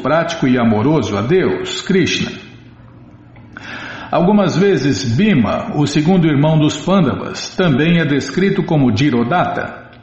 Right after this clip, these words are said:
Certa vez, enquanto lutava com um demônio que aparecera sob a forma de um veado, Krishna o desafiou deste modo: "Eis-me aqui, na tua frente, sob a forma de um grande elefante chamado Krishna.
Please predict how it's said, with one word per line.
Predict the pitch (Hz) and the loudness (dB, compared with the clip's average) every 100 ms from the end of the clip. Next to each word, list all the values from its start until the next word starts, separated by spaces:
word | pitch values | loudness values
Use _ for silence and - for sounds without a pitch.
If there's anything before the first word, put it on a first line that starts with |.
| - - - - - - | -20 -20 -20 -20 -20 -12
Certa | - 139 - 151 | -4 -4 0 0
vez, | 165 165 147 | 2 2 2
enquanto | 160 156 165 165 | 2 2 0 0
lutava | 156 147 160 156 156 | 0 2 0 0 0
com | 156 151 | 0 2
um | |
demônio | 143 139 165 156 135 | 2 2 2 2 2
que | 131 | 0
aparecera | 143 156 143 127 - 165 143 | -2 -2 -2 -2 -2 -2 -2
sob | - 147 | -2 -2
a | 143 | -2
forma | - 165 151 147 | -2 0 0 2
de | 139 | 2
um | 139 | 2
veado, | 139 147 165 113 - - - - - | 2 2 2 -2 -6 -10 -16 -20 -8
Krishna | - 214 190 190 180 - 165 | -2 0 2 2 0 0 0
o | 170 | 2
desafiou | 151 165 151 139 156 160 | 2 0 -2 0 2 2
deste | 127 - 165 | 0 0 2
modo: | 190 170 - - - - - - - - - | 2 2 0 -6 -12 -18 -20 -20 -20 -20 -8
"Eis-me | 185 214 190 190 | -2 2 2 2
aqui, | - 185 208 143 - - - | 0 0 2 2 0 -6 -4
na | 156 | -4
tua | 160 185 - | 0 0 0
frente, | - 202 180 135 | 0 2 2 -2
sob | - 190 170 | -2 0 0
a | 131 | -2
forma | - 190 170 156 | -2 2 2 2
de | 156 | 2
um | 131 | 2
grande | 165 220 165 | 2 2 2
elefante | 156 131 135 202 180 - | 2 0 0 0 2 0
chamado | - 139 175 160 120 | 0 0 2 2 0
Krishna. | 185 208 - - | 2 2 2 0